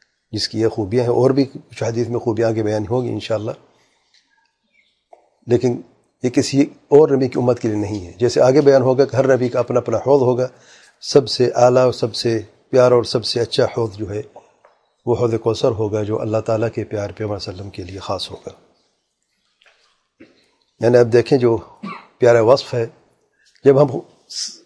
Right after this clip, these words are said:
رنگ کی بات کرتے تو ہم کہتے ہیں سفید رنگ، اور دودھ کی ہم بات کرتے ہیں کہ دودھ جیسا سفید، یعنی اور بھی چیزیں ہیں نا دنیا میں دیکھا جائے،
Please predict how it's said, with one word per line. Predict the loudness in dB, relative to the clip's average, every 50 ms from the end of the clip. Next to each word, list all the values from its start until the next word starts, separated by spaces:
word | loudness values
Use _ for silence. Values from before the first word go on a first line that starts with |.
| -6 2
رنگ | 4 4 4 4
کی | 4 2
بات | 4 4 4 4 6
کرتے | 4 2 4 4 2
تو | 2 4 2
ہم | 2 2
کہتے | 2 0 0 2 2 0 0
ہیں | 0 -4 -8
سفید | -6 -6 -2 0 2 0 0 0
رنگ، | -2 -8 -8 -10 -14 _ _ _ _ _ _ _ _ _ _ _ _ _ _ _ _ _ _ _ _ _ _ _ _ _ _ _
اور | 0 2 2
دودھ | 2 4 6 4 4 6
کی | 4 2
ہم | 2 4
بات | 2 2 0 0 -2
کرتے | -12 -12 -12 -14 -18 -20
ہیں | -20 _ _ _ _ _ _ _ _ -2
کہ | -2 -2
دودھ | -2 -2 -6 0 2 4 4 4 4
جیسا | 4 2 2 2 -4
سفید، | -4 -4 -8 -8 -8 -10 -10 -14 _ _ _ _ _ _ _ _ _ _ _ _ _ _ _ _ _ _ _ _ _ _ _ _ _ _ _ _ _ _ _ _ _ _ _ _ _ _ _ _ _ _ -10
یعنی | -6 -4 0
اور | 2 4 4 4
بھی | 4 2
چیزیں | 0 0 0 0
ہیں | 0 0
نا | -2 -4 -6 -8 _ _ _ _ _ _ _ _ _ _ _ _ _ _ _ _ _ _ _ _ _ _ -10 -4
دنیا | -2 0 2 2
میں | 2 2
دیکھا | 0 -2 2 2 0
جائے، | 0 0 -4 -8 -8